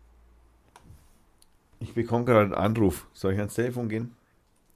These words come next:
Von einer Nummer, die ich nicht kenne. Es tut mir leid, junger Mann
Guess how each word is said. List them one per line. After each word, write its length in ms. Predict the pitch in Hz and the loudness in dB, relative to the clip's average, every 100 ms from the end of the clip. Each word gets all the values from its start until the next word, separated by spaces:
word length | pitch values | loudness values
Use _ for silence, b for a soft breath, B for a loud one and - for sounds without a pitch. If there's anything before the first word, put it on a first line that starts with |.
| _ _ _ b b b b b b b - - _ _ _ _ _ _ _ _ | _ _ _ b b b b b b b -20 -20 _ _ _ _ _ _ _ _
Von 160 | - 95 | -6 -2
einer 100 | 98 | 0
Nummer, 240 | 104 110 | 2 2
die 120 | 90 | 0
ich 80 | 87 | -4
nicht 180 | 87 - | -6 -4
kenne. 260 | 87 90 92 _ _ _ _ _ _ _ _ _ _ _ _ _ _ _ _ _ _ _ _ _ _ - - _ _ _ _ _ | -4 -4 -8 _ _ _ _ _ _ _ _ _ _ _ _ _ _ _ _ _ _ _ _ _ _ -20 -20 _ _ _ _ _
Es 100 | - | -8
tut 120 | 113 | -4
mir 120 | 113 110 | 4 8
leid, 260 | 104 117 | 8 6
junger 280 | 117 120 117 | 4 4 4
Mann 300 | 113 113 117 | 4 0 -4